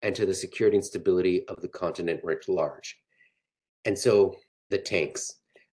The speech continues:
As a last-ditch effort, they had asked the, uh, the United States to also give over its, uh, its Abrams tanks. And, uh,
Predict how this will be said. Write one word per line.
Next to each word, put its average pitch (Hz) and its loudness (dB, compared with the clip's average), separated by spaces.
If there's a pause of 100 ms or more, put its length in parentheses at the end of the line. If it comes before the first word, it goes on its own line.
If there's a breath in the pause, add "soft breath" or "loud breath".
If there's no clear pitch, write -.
As 104 2
a 117 4
last-ditch 117 0
effort, 147 -4
they 101 6
had 98 4
asked 98 -4
the, 95 -2
uh, 92 0
the 92 2
United 95 6
States 95 0
to - -4
also 98 -2
give 92 2
over 90 2
its, 90 -6
uh, 87 0
its - -12
Abrams 87 -2
tanks. 139 2 (540 soft breath)
And, 98 4
uh, 95 2